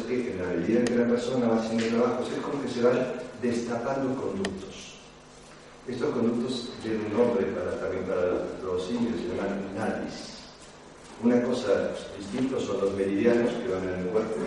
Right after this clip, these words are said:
que, que conducen la energía más vital, y otra cosa son los nadis, que son los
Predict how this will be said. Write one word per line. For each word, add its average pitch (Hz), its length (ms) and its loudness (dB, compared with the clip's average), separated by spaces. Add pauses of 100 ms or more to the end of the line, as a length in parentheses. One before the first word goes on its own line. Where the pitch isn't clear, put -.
(180)
que, 92 80 -2
que 87 560 -6
conducen 95 460 -6
la - 60 -2
energía 98 500 -2
más 87 180 -2
vital, 87 280 0 (420)
y 113 60 0
otra 117 180 2
cosa 120 220 0
son 110 180 -4
los 104 180 -2
nadis, 120 380 4
que 98 100 -4
son 101 200 -4
los - 100 -2